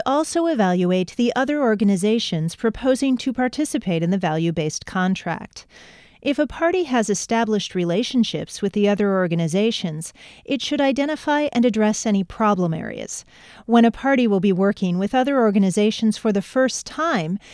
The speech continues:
it should evaluate that organization to understand the feasibility of forming good, trusted relationships. Each party should assess existing capabilities to share data among participating organizations.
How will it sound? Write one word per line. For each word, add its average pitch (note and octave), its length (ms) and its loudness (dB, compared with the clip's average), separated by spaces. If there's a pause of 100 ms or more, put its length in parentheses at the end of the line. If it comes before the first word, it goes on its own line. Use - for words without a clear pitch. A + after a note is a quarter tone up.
(180)
it - 160 -2
should D#4+ 160 0
evaluate D4 560 2
that G3 160 2
organization F#3 800 0
to B3 180 0
understand B3 520 2
the A3+ 60 0
feasibility A3+ 800 2
of E3 80 -2
forming G#3 440 2
good, B3 400 2 (140)
trusted G#3+ 540 0
relationships. E3 1000 -2 (360)
Each A3+ 240 2
party F3+ 380 0
should A#3+ 240 -2
assess D4+ 420 0
existing A3+ 640 0
capabilities G3+ 880 -2
to - 160 -4
share C#4+ 300 -2
data C#4 280 0 (140)
among A3 280 0
participating G3 800 -2
organizations. E3 1040 -6